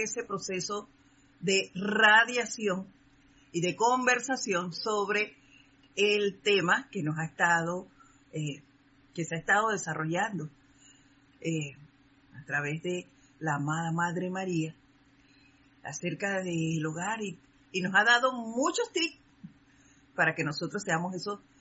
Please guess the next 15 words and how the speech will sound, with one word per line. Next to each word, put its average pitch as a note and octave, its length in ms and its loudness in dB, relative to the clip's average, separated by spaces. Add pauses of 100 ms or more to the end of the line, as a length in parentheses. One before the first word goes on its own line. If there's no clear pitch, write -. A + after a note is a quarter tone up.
(140)
centros C4+ 680 4
irradiadores E3 960 0
de E3 160 0
armonía, D#3 880 0 (680)
de D3+ 140 -4
paz, F#3+ 500 0
de E3 120 2
bondad, D3+ 680 0 (160)
de E3+ 180 0
misericordia, E3 1080 -2 (480)
y A#3 160 -6
que A#3+ 100 0 (140)
seamos B3+ 440 4
los B3 220 0
centros C#4 840 0